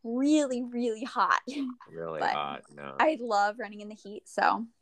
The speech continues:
Speaker 1: I think that kinda played to my advantage. So, but it was fun.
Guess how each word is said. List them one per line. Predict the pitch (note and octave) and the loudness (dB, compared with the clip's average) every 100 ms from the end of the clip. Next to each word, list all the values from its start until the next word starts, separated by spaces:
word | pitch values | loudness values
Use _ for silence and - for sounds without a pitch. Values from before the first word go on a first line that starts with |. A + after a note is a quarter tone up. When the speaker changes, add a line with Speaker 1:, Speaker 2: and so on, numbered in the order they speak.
| - | -4
Speaker 1:
I | C4+ | -2
think | C4 A#3 | 0 2
that | B3 - | 2 2
kinda | A3 G#3 G3 G#3 | 0 0 -6 -6
played | - G#3+ G#3+ | -6 -6 -6
to | A3+ | -8
my | G#3+ | -6
advantage. | G3+ G3+ G3 G3+ G#3+ B3 - _ | -6 -8 -10 -8 -8 -10 -16 _
So, | - A3+ A#3 _ _ _ _ - | -4 -2 -2 _ _ _ _ -6
but | - - | -6 2
it | A4 | 6
was | A4+ | 6
fun. | - A#3 G#3+ | 6 2 0